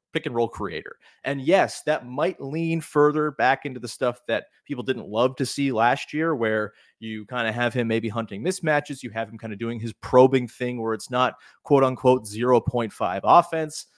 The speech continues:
By the way, we need to retire this phrase. It means nothing already. It's just been totally misused, and the meaning of it has ceased to exist.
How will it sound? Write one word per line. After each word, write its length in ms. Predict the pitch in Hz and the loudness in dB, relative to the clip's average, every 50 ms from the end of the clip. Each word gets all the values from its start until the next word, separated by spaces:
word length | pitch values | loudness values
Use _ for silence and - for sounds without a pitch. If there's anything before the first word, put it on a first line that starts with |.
| _ _ _ _ | _ _ _ _
By 160 | - 117 107 104 | 0 0 0 0
the 120 | 104 101 | 0 2
way, 320 | 104 135 156 170 180 165 - | 6 8 8 8 6 4 -2
we 60 | 117 | -8
need 120 | 110 110 - | -10 -8 -8
to 100 | 107 98 | -10 -12
retire 420 | 98 - - - - 98 87 98 | -12 -12 -10 -8 -6 -6 -6 -6
this 100 | - 98 | -8 -12
phrase. 520 | - - - 139 139 143 151 151 147 139 - | -12 -6 -2 0 2 2 2 2 0 -4 -6
It 160 | 117 110 - | -12 -12 -12
means 240 | 107 101 104 101 - | -12 -16 -16 -12 -8
nothing 480 | 110 127 147 - - 170 160 160 165 - | -4 -4 -4 -2 -2 -2 -2 -2 -4 0
already. 580 | - 139 135 123 151 185 208 208 202 196 185 156 | 4 4 6 8 8 8 8 6 2 -2 -4 -6
It's 160 | 131 - - | -6 -6 -4
just 200 | - 143 - - | -4 -6 -6 -6
been 140 | - 120 117 | -8 -10 -4
totally 400 | - 165 147 143 151 143 143 131 | 0 2 2 4 4 4 2 2
misused, 800 | 120 131 143 135 - - 127 131 139 143 143 143 135 123 - - | 2 2 0 0 -2 -4 -8 -6 -4 -4 -4 -6 -8 -10 -12 -12
and 220 | 113 113 113 107 104 | -10 -10 -10 -12 -16
the 120 | 110 107 | -18 -18
meaning 360 | 107 123 135 135 127 127 123 | -14 -12 -10 -10 -8 -4 0
of 140 | 120 123 120 | 0 0 2
it 160 | 120 120 117 _ _ _ _ _ _ - | 0 -2 -2 _ _ _ _ _ _ -8
has 160 | 120 110 - | -8 -8 -8
ceased 340 | - - 139 131 120 - - | -8 -8 -8 -8 -8 -8 -8
to 120 | 123 110 | -6 -6
exist. 520 | 107 98 104 120 147 151 143 - - _ | -6 -6 -2 0 0 0 0 -2 -8 _